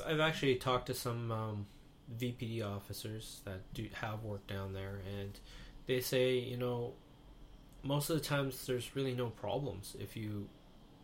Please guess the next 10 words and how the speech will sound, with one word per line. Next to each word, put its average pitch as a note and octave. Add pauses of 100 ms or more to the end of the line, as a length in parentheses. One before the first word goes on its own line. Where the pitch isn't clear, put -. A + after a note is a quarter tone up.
(420)
talk A2+
to -
people -
down -
there. - (140)
They're, A#2+ (200)
they're A#2+
still E3+
humans, A#2+ (160)
right? A2+